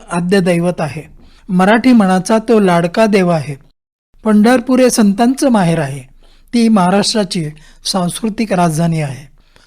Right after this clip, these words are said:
शतकानुशतके विटेवरच्या या सावळ्या परब्रह्माने आपल्या भक्तांना वेड लावलं आहे. भक्तीचा हा प्रवाह एक हजार वर्षाहूनही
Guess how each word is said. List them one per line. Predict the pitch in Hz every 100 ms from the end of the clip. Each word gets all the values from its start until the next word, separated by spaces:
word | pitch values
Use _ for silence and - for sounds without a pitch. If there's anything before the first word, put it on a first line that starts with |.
| -
शतकानुशतके | - 202 - 247 254 254 269 - 196 196 202 160 160 - _ _ -
विटेवरच्या | 190 226 233 220 208 220 214
या | 220 208 220
सावळ्या | - 175 175 196
परब्रह्माने | 208 208 185 180 175 170 185 202 156 - _ _ _ _
आपल्या | 180 170 202
भक्तांना | 208 170 - 185 180 220
वेड | 190 190
लावलं | 180 160 156 151
आहे. | 127 135 - _ _ _ _ -
भक्तीचा | 180 175 - 233 233 226
हा | 202 208
प्रवाह | 208 190 175 185 185 180 - _ _ _ _ -
एक | 233 233
हजार | 185 196 226
वर्षाहूनही | 208 185 - 214 196 208 220